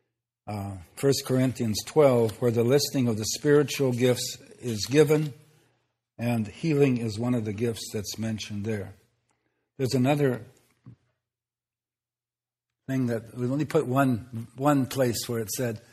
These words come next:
"You are my hiding place," place you can go for protection. "You are my hiding place." And then the next one, God is patient. That God is patient. Uh, Psalm, or Second Peter three nine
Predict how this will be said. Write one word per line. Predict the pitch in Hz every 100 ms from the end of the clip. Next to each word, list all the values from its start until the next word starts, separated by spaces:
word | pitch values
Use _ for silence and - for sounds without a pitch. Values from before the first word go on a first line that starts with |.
| _ _ -
"You | 147 147
are | 135
my | 131 127
hiding | 95 156 143 113
place," | 110 90 - - - - _ _ _ _ _ _
place | 135 139 -
you | 143
can | 131 123
go | 139 143 135 - - _ _ _ _ _
for | 120
protection. | - 110 - 113 - 110 101 - _ _ _ _ _
"You | 104 117
are | 113
my | 107
hiding | 101 110 95 101
place." | 110 120 - - _ _ _ _ _ _ _ _
And | 117
then | 131
the | 127
next | 123 139 -
one, | 123 113
God | 123 123
is | 107
patient. | - 156 156 - 175 - _ _ _ _ _ _ _ _ _ _ _ - _ _ _ _ _ _ _ -
That | 110 101
God | 131 127
is | 120
patient. | - 135 127 127 123 - - _ _ _ _ _ _ _
Uh, | 110 104 95 -
Psalm, | - 139 127 120
or | 127 107
Second | - 160 147 -
Peter | 165 135
three | 113 - 143
nine | 135 143 120